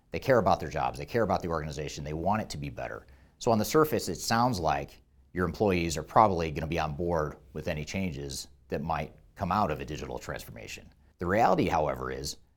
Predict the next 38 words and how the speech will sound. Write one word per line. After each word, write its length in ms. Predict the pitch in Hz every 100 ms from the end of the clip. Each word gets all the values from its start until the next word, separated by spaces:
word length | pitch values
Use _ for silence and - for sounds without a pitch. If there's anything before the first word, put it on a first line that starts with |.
| -
no 60 | 87
matter 200 | 104 101
how 260 | 107 117 123
well-intended 1040 | 90 98 104 98 78 - 120 85 80 76 - -
employees 500 | 92 76 98 82 71
are, 400 | 123 104 78 - - _ _ - _ _ -
they 360 | - 101 95 - - -
tend 260 | - 139 143
to 180 | 98 78
fear 480 | - 131 120 120
and 160 | 92 90
resist 340 | 82 92 117
change 320 | - 101 90 82
when 200 | 90 92
they 120 | 85
realize 520 | 90 117 101 90 87
how 180 | 98 95
it's 80 | -
going 220 | 87 76
to 40 |
affect 280 | 76 78 -
them. 320 | 65 50 - - _ _ _ -
And 320 | 117 113 92
you 100 | 87
add 140 | 90 82
to 80 |
the 40 | 76
fact 360 | - 95 -
that 180 | 85 78
technology 600 | - 104 98 104 101 82
generally 520 | 76 95 98 101 90
changes 380 | 82 - 98 85
people's 340 | - 95 90 71
jobs 380 | 87 87 78
more 240 | 76 85 95
than 160 | 90
they 100 | 80
realize, 600 | 71 98 104 69 67 -